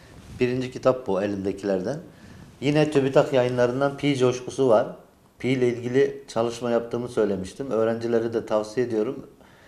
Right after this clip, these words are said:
Algoritma tasarımını anlattıktan sonra bilgisayar programlama dersinde pi'nin basamaklarını inceliyoruz.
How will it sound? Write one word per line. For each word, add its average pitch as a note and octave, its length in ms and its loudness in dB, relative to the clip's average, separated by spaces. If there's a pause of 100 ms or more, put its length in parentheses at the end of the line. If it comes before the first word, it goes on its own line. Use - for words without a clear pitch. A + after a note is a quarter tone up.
(320)
Algoritma A#2+ 560 2
tasarımını A2+ 680 -2 (340)
anlattıktan A#2+ 640 0
sonra B2 360 -2
bilgisayar A#2 500 -2
programlama A#2 640 0
dersinde G#2 640 0 (560)
pi'nin C3+ 520 -2
basamaklarını B2 760 2
inceliyoruz. G2 680 -2